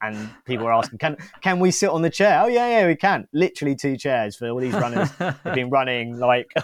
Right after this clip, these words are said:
Speaker 1: <laughs> pretty much all day and all night. But, yeah, it is something pretty special, and actually being in, coming into the finish line and being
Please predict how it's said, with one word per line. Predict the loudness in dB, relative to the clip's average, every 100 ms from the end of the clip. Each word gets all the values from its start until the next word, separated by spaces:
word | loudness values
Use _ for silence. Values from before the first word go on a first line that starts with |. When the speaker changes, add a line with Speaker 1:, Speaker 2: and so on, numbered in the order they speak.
| -6
Speaker 1:
<laughs> | -18 -12 -2
pretty | 0
much | 0 0
all | -2 2
day | 0 0
and | -2
all | -2
night. | 0 0 0 0
But, | 2
yeah, | 2 0
it | 0
is | -2 -4 _ _ _ -6
something | -6 -4
pretty | -6
special, | -4 -2 -2 -2
and | -2
actually | -4 -6 -2
being | 0 0
in, | -2 -4 -8
coming | -6 -4 -4
into | -6
the | -8
finish | -8 -10 -6
line | -6 -4
and | -2
being | 0 0 -2 -8